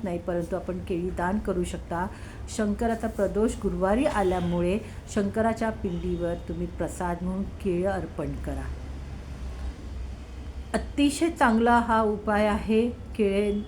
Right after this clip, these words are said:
केळ्याचा, कारण विष्णूंचा आवडता पदार्थ आहे. गुरुवार आहे, शेवटचा प्रदोष ह्या वर्षाचा आहे आणि याच्यातून आपल्या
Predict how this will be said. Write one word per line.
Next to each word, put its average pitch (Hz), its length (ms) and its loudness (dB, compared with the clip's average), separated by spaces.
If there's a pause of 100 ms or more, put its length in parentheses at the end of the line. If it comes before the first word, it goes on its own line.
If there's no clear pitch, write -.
(140)
केळ्याचा, 202 520 4 (420)
कारण 208 300 2 (640)
विष्णूंचा 233 720 4 (320)
आवडता 190 420 2
पदार्थ 202 460 0
आहे. 208 180 2
गुरुवार 196 520 2
आहे, 202 320 2
शेवटचा 185 520 -2
प्रदोष 196 600 0
ह्या 196 280 -2
वर्षाचा 196 540 -2
आहे 190 220 2 (520)
आणि 196 440 2 (340)
याच्यातून 220 520 0 (120)
आपल्या 208 460 2